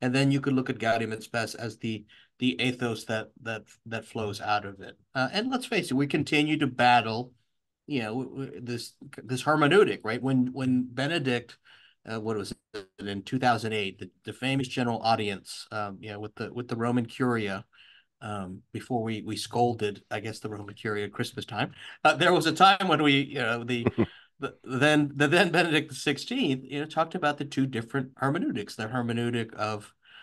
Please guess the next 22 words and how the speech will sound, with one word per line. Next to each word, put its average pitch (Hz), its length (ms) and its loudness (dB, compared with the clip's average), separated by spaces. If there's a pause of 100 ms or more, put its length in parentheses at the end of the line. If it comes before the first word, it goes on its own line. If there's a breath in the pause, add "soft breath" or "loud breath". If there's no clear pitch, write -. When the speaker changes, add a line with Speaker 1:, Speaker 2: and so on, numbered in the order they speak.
(180 soft breath)
Speaker 1:
you 104 60 -6
know, 101 60 -2
of, 110 220 -4 (240)
uh, 101 240 -6 (260)
you 117 100 -8
know, 98 60 -6
of 104 160 -6
reform 131 580 2
in 143 180 6
continuity, 135 880 4
sometimes 117 360 -8
just 113 140 -10
called, 113 420 -2
you 107 120 -8
know, 104 120 -6
hermeneutic 117 440 -2
continuity, 117 640 0
and 135 140 -2
then 170 140 0
the 180 200 -4 (140)
hermeneutic 175 440 0
of 143 200 0